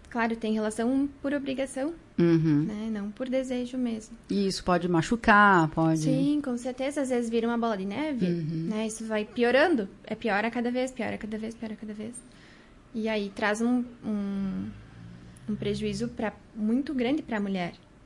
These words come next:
Speaker 1: né? Socialmente,
Speaker 2: Físico e psicológico.
Speaker 1: é, psicologicamente,
Speaker 2: Social, é.
Speaker 1: tudo.
Speaker 2: Uhum.
Speaker 1: Em todos os
Speaker 2: E
Speaker 1: aspectos.
Speaker 2: o, o bom é que, como você falava, hoje nós conseguimos, eh, conversar sobre isso mais abertamente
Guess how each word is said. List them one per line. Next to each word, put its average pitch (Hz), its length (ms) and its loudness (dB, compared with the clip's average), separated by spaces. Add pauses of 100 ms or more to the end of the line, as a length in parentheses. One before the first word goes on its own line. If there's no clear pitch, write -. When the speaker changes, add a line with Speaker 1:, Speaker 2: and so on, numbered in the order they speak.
(220)
Speaker 1:
né? 220 200 -8 (560)
Socialmente, 220 640 4
Speaker 2:
Físico 262 180 8
e 285 80 8
psicológico. 214 680 6
Speaker 1:
é, - 80 -12
psicologicamente, 202 640 -2
Speaker 2:
Social, 196 440 8
é. 185 200 4
Speaker 1:
tudo. - 220 -2
Speaker 2:
Uhum. 185 280 4 (220)
Speaker 1:
Em 240 160 -2
todos 233 220 -4
os 269 100 -4
Speaker 2:
E 262 40 -2
Speaker 1:
aspectos. 214 460 -4 (200)
Speaker 2:
o, - 40 2
o 220 40 6
bom 220 360 8
é 247 120 6
que, 214 480 4
como 208 280 4
você 180 260 0
falava, 185 680 6 (1000)
hoje 208 280 8
nós 208 180 2
conseguimos, 208 840 2
eh, 170 260 0
conversar 190 800 4
sobre 160 320 0
isso 175 640 2 (500)
mais 190 320 6
abertamente 170 1120 6